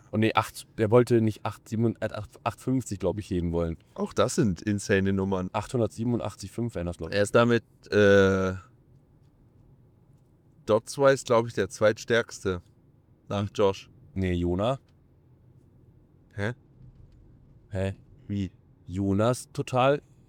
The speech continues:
Speaker 1: in Deutschland so? Oder meinst du jetzt von der W M?
Speaker 2: Nö. Overall.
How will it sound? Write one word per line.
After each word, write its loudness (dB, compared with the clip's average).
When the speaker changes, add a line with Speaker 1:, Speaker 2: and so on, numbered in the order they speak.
Speaker 1:
in -2
Deutschland 0
so? -2
Oder 0
meinst -2
du -2
jetzt -12
von -4
der -2
W -4
M? -6
Speaker 2:
Nö. -4
Overall. 0